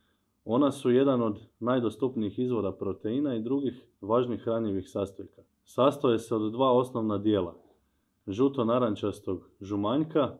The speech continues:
i tekućeg bezbojnog bjelanjka koji služi kao zaštita žumanjku. Pogledajmo oba dijela odvojeno, počevši od bjelanjka. Devedeset posto bjelanjka čini voda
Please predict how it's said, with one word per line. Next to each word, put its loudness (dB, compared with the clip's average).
i -6
tekućeg -2
bezbojnog -2
bjelanjka -2
koji -4
služi -2
kao -2
zaštita -2
žumanjku. -6
Pogledajmo 4
oba 4
dijela 4
odvojeno, 0
počevši -2
od -2
bjelanjka. -2
Devedeset 0
posto 0
bjelanjka 0
čini -2
voda 0